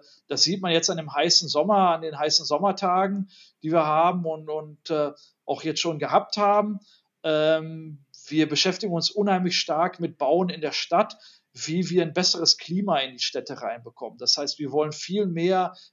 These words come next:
mit Grün bauen, zum Beispiel Fertigteilelemente herstellen, die schon begrünt auf die Baustelle kommen, äh, um einfach ein besseres Klima in die Stadt zu bekommen.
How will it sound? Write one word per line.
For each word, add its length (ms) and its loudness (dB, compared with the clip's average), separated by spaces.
mit 380 0
Grün 400 0
bauen, 480 0
zum 160 -6
Beispiel 320 0
Fertigteilelemente 1500 -2
herstellen, 580 0
die 120 -4
schon 240 0
begrünt 460 -2
auf 160 0
die 100 -8
Baustelle 580 0
kommen, 460 -2
äh, 180 0
um 180 -2
einfach 400 0
ein 100 -4
besseres 440 4
Klima 340 0
in 180 -2
die 80 -6
Stadt 320 -2
zu 120 0
bekommen. 560 -2